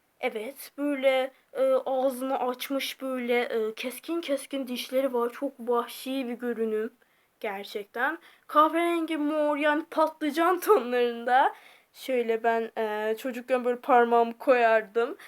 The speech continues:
Sanki ısırıyormuş gibi yapardım. Gerçekten vahşi.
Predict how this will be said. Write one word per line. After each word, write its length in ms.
Sanki 380
ısırıyormuş 640
gibi 200
yapardım. 720
Gerçekten 720
vahşi. 560